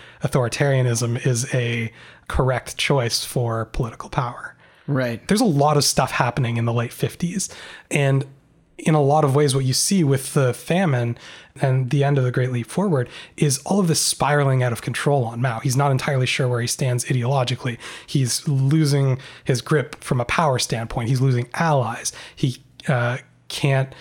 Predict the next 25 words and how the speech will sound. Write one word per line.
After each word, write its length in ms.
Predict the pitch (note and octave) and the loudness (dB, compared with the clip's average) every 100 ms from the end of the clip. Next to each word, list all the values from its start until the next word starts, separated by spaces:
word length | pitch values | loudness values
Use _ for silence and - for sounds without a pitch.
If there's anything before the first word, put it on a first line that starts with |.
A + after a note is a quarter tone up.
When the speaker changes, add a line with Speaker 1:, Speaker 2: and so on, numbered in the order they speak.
| - - - - | -20 -20 -20 -2
Speaker 1:
um, 380 | C3+ B2+ A#2+ C3 | 2 2 0 -2
trade 360 | - D3 C3 | 0 0 2
with 240 | B2+ B2 - | 2 0 0
the 80 | |
United 320 | B2+ B2 A#2 - | 0 0 -2 -2
States. 320 | - C#3 - | 0 0 0
He 80 | - | -2
can't 220 | C3 A#2+ | -2 -2
trade 220 | - B2 | -2 -2
with 120 | B2 | -2
the 100 | - | -2
West. 320 | B2 C#3+ C3 | 0 0 0
Now 140 | C3+ C3 | 0 2
he 100 | C3+ | 2
can't 220 | C3+ B2 | 0 -2
trade 320 | - C3 B2 - - - | -2 0 -2 -4 -16 -6
with 320 | - B2+ A#2+ - | -2 0 0 -2
the 60 | |
Soviet 380 | - D3 B2+ A#2+ | 0 0 0 0
Union. 460 | B2+ D#3+ C#3+ B2+ A#2 - - | 2 4 4 2 -2 -10 -2
He 100 | C3+ | 2
basically 440 | E3 G#3+ - C#3+ | 2 2 0 2
has 140 | C3+ | 2
North 240 | B2 C3 - | 4 2 0
Korea. 400 | - B2 A#2 | 0 0 0